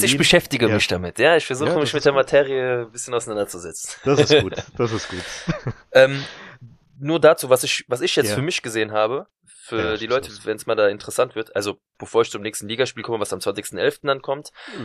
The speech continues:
Speaker 1: ähm,
Speaker 2: Ich war noch gar nicht fertig mit
Speaker 1: nee, nee.
Speaker 2: Alba Berlin, aber okay,
Speaker 1: Nee, nee,
Speaker 2: mach
Speaker 1: ich,
Speaker 2: halt.
Speaker 1: wir machen da gleich weiter. Ich wollte
Speaker 2: Ja,
Speaker 1: nur
Speaker 2: ja,
Speaker 1: sagen,
Speaker 2: alles gut, alles gut.
Speaker 1: wer das mal live sehen möchte und in der Nähe von München wohnt oder sich mal die Fahrt geben will,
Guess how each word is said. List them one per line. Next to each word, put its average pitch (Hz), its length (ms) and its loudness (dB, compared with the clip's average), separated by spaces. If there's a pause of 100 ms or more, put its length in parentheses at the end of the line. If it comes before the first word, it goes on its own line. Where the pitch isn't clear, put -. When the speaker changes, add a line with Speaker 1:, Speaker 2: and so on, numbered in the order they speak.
(100)
Speaker 1:
ähm, 117 200 4
Speaker 2:
Ich - 140 -4
war 117 80 4
noch 120 120 2
gar 123 120 4
nicht 101 120 -6
fertig 120 220 -4
mit 104 60 0
Speaker 1:
nee, 143 60 6
nee. 151 80 6
Speaker 2:
Alba 101 160 2
Berlin, 98 340 -4
aber 90 140 -4
okay, 87 340 -8
Speaker 1:
Nee, 151 100 2
nee, 175 120 4
Speaker 2:
mach 131 60 -2
Speaker 1:
ich, - 200 -2
Speaker 2:
halt. 80 220 -16
Speaker 1:
wir 135 120 -6
machen 165 200 4
da 143 80 8
gleich 127 200 6
weiter. 143 180 4
Ich - 120 -2
wollte 139 140 0
Speaker 2:
Ja, 98 80 4
Speaker 1:
nur 95 60 2
Speaker 2:
ja, 92 40 2
Speaker 1:
sagen, 135 160 6
Speaker 2:
alles 107 80 -8
gut, 92 160 -10
alles 82 140 -10
gut. - 80 -4
Speaker 1:
wer 139 160 8
das 151 200 2
mal 131 400 6
live 127 340 4
sehen 143 300 0
möchte 107 280 -2
und 92 140 -10
in 104 60 -12
der 107 100 -2
Nähe 123 120 0
von 120 180 -2
München 147 320 -6
wohnt 131 240 -6
oder 107 120 2
sich 107 180 -6
mal 110 120 0
die 104 100 -4
Fahrt - 240 0
geben 95 180 -8
will, 113 180 -4